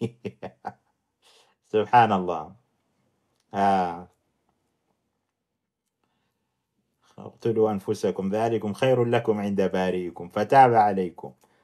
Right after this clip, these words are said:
اقتلوا <laughs> أنفسكم. عشان تتوب لازم تقتل نفسك. أنت ما راح تقتل نفسك، راح تقتل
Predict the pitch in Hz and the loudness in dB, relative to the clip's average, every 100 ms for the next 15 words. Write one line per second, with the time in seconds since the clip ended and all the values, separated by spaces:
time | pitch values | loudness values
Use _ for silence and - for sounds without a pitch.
0 | _ _ _ - 139 - 151 123 - 123 | _ _ _ -2 0 2 4 4 0 -6
1 | - 123 107 95 - - - - - 135 | -4 -4 -4 -6 -10 -20 -20 -10 2 6
2 | 160 214 196 196 220 226 208 196 196 185 | 10 10 8 4 8 10 10 8 4 4
3 | 185 190 170 160 123 107 107 107 117 196 | 4 4 6 6 6 2 4 6 8 8
4 | 101 98 - 90 90 85 95 101 135 131 | 6 -2 -4 -4 -4 -6 -8 -6 -6 -2
5 | 131 123 | -2 -2